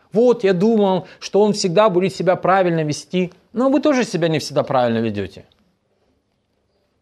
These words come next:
Я не даю вам, конечно, разрешения на многие вещи, но я хотел бы, чтобы вы понимали, учитывая, что мы подражаем Богу,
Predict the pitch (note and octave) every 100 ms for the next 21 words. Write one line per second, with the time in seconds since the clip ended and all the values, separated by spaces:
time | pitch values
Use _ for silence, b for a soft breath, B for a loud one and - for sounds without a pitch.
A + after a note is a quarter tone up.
0 | _ _ _ _ _ _ _ _ _ b
1 | b b _ D3+ A#3+ B3+ A3+ B3+ A#3 A#3
2 | D#4 A#3+ E3+ F3+ F#3 F3+ F3 D#3+ D3+ D#3
3 | D3+ G#3+ A#3 G#3 D#3+ D3+ D#3 F3 F3 D#3
4 | D#3 F3 - - - C3+ A3 A3+ A3 A3
5 | G3 - F#3+ G#3+ - G3+ G3+ G#3+ G#3+ D#3
6 | D3 - A3 F#3+ - F3+ F3+ F3 E3 D#3+
7 | E3 F3 D#3 E3+ A3+ A#2+ F#2